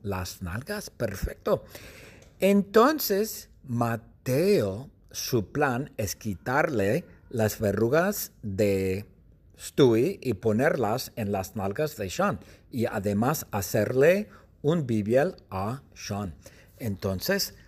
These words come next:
Mateo agarra su corta uñas enorme. Tiene un corta uñas de elefantes enorme. Y Mateo va, y Mateo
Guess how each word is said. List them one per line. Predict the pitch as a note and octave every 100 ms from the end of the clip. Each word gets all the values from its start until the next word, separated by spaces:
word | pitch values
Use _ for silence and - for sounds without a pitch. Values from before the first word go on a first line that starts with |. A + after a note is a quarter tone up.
| - - -
Mateo | - F#2+ F#2+ G#2 G#2 -
agarra | A#2+ G2+ F2+ G#2+ G#2 D3+ E3 - -
su | - - B2+ C3 A3 - -
corta | B2 G#2+ - G2+
uñas | A2 A2 C#3 C#3
enorme. | F#2+ F#2 G#2 G#2+ D#2+
Tiene | - A2 C3+
un | C#3+ A#2+
corta | A#2 G#2 F#2
uñas | G2 B2 C#3
de | - G2+
elefantes | G2+ F2+ - G#2+ A#2 D3 A2
enorme. | F#2+ G#2 C#3 G#2+ A#2 - - - - -
Y | C#3
Mateo | G#2 G2 - C#3 D#3
va, | F3 F#3 G3+ B3+ - - _
y | D3+
Mateo | A2 G#2+ G2+ C#3 D#3+